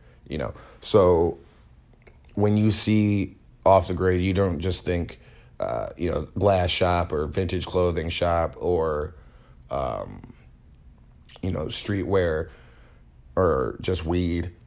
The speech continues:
You see also their work in the community, their work in the arts, and that's why we've collaborated, collaborated with them, if I could speak. Um, but yeah, you can go see, like, a full list of all of our shows on their, uh,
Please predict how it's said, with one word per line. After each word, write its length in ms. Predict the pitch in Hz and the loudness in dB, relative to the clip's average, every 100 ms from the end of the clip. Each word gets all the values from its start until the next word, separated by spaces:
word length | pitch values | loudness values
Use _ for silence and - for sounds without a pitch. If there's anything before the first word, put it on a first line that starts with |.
| - | -10
You 640 | 95 107 110 110 110 - | 0 2 4 4 2 0
see 440 | - - 104 101 95 | -4 -4 -2 -2 2
also 420 | 98 101 98 92 | 4 4 4 0
their 220 | 87 98 | 2 2
work 260 | 90 92 90 | 4 2 0
in 80 | 87 | -4
the 80 | |
community, 440 | 85 92 85 78 73 | -4 -4 -4 -4 -2
their 200 | 87 95 | 2 2
work 240 | 92 85 | 4 2
in 120 | 90 | -2
the 100 | 85 - | -4 -4
arts, 540 | 76 73 - - - | -2 -2 -2 -4 -4
and 100 | 85 | -4
that's 180 | 82 80 | -4 -2
why 300 | 85 82 76 - - - - | -2 -2 -2 -6 -20 -20 -10
we've 200 | - 90 | -2 -2
collaborated, 800 | - 92 90 82 85 82 76 58 - - | 0 2 2 2 0 -2 -4 -10 -14 -10
collaborated 800 | - 90 85 80 90 80 82 76 | -2 0 2 2 2 2 -2 -2
with 160 | 85 78 | -4 -2
them, 180 | 80 | -2
if 160 | 82 - | -4 -6
I 40 | - | -6
could 140 | - | -6
speak. 280 | - - 64 - - - - | -6 -8 -12 -14 -20 -12 0
Um, 440 | 82 80 60 - - - - - - - - - | 2 2 -2 -10 -16 -20 -20 -20 -20 -18 -12 2
but 140 | 113 | 6
yeah, 120 | 113 | 8
you 120 | 104 104 | 8 6
can 260 | 110 104 | 2 4
go 220 | 95 107 | 6 6
see, 280 | 95 - 101 | 4 0 0
like, 200 | 92 92 | 2 2
a 40 | 92 | 0
full 240 | - 98 | 0 2
list 280 | 95 85 98 | 2 2 0
of 100 | 92 | 2
all 200 | 92 92 | 4 4
of 80 | 92 | 4
our 120 | 87 | 2
shows 500 | - 95 92 92 87 | 2 4 4 4 0
on 260 | - 92 | 0 0
their, 360 | 92 90 87 - - - - | 0 0 0 -4 -12 -20 -2
uh, 420 | 101 98 92 87 | 4 4 4 2